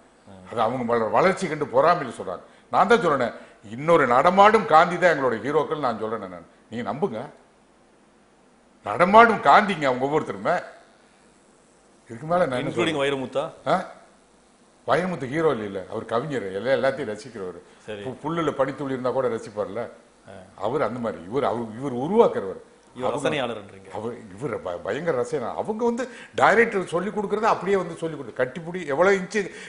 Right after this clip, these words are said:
Speaker 1: நெருங்கணும்னு சொல்லுவாங்களோ அவ்வளவுதான்." ஒரு
Speaker 2: நீங்க
Speaker 1: ஆ.
Speaker 2: முழு பூசணிக்காய் சோத்துல பறிக்கிற மாதிரி பேசுறீங்க.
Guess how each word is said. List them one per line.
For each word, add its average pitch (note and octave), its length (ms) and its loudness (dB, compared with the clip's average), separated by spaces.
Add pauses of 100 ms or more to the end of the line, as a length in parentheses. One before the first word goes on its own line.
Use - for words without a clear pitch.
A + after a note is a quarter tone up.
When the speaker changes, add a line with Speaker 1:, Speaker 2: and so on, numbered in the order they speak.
Speaker 1:
நெருங்கணும்னு G3+ 480 2
சொல்லுவாங்களோ F#3+ 260 2
அவ்வளவுதான்." F#3 460 8 (180)
ஒரு E3 180 2
Speaker 2:
நீங்க D#3 200 0 (500)
Speaker 1:
ஆ. A#2+ 40 -6 (280)
Speaker 2:
முழு F#3 340 -6
பூசணிக்காய் F#3 520 -2
சோத்துல E3 240 -2
பறிக்கிற B2+ 300 -2
மாதிரி D3+ 220 -6
பேசுறீங்க. G#2+ 360 -10